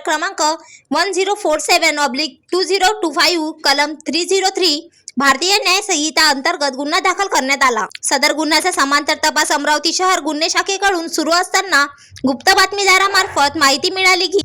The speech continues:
चोरीस गेलेला ट्रक नांदगाव पेठ हद्दीतील रिवा हॉटेल जवळील युनिव्हर्सल मोटर्स येथे उभा आहे. मिळालेल्या माहितीच्या आधारे गुन्हे शाखेच्या पथकाने, मिळालेल्या माहितीच्या आधारे गुन्हे शाखेच्या पथकाने तेथे छापा टाकून ट्रक ताब्यात घेतला. तपासादरम्यान सदर ट्रक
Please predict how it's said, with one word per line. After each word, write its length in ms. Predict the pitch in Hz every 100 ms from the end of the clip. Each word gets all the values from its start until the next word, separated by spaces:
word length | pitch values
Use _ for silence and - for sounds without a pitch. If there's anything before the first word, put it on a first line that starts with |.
| -
चोरीस 340 | 311 311 403 403
गेलेला 320 | 392 392 403 415
ट्रक 380 | 392 294 285 320
नांदगाव 340 | 262 269 339 392
पेठ 160 | 415
हद्दीतील 580 | 359 339 339 370 339 254
रिवा 240 | 247 277 339
हॉटेल 340 | 370 381 392
जवळील 380 | 320 370 320 302 392 - 226
युनिव्हर्सल 640 | 285 370 381 370 392 427
मोटर्स 380 | 339 269 320 381
येथे 180 | 392 403
उभा 200 | 320 277
आहे. 300 | 302 226 190 -
मिळालेल्या 500 | 233 254 285 302 311
माहितीच्या 480 | 302 311 285 320 349
आधारे 360 | 294 302 392 392
गुन्हे 280 | 311 320 370
शाखेच्या 380 | 381 381 392
पथकाने, 540 | 392 359 359 392 392 269 - -
मिळालेल्या 480 | 247 285 349 392 403
माहितीच्या 460 | 403 392 403 403
आधारे 340 | 392 359 381 415
गुन्हे 300 | 415 277 311
शाखेच्या 380 | 349 339 370 381
पथकाने 440 | 311 - 349 392
तेथे 280 | 392 359 381
छापा 280 | - 285 285
टाकून 340 | 320 370 392 403
ट्रक 340 | 311 277 269
ताब्यात 240 | 294 269 277
घेतला. 380 | 285 277 196 180 -
तपासादरम्यान 680 | 254 277 359 285 311 311 311
सदर 280 | 339 277
ट्रक 240 | 294 320